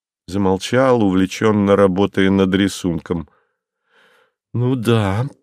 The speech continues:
подумала Александра, вспомнив прочитанные когда-то воспоминания Феликса Юсупова. С черепом Гоголя была похожая история.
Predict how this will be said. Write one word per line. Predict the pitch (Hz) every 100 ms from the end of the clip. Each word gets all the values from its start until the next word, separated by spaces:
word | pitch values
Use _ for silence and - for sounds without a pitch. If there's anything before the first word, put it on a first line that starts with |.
| _ _ _ _ _
подумала | - 101 101 98 95
Александра, | 98 95 - 110 107 98 98
вспомнив | - - - 104 98 92 -
прочитанные | - 101 - 104 - 95 95 92
когда-то | 98 90 95 95
воспоминания | 95 92 - 95 98 95 95 95
Феликса | 92 101 95 90 -
Юсупова. | 98 98 - 110 95 90 90 - - _ _ _ _ _ _
С | -
черепом | - - 104 98 101 95
Гоголя | 87 95 95 110
была | 107 95 101
похожая | - 104 - 87 78 85 82
история. | - - 85 82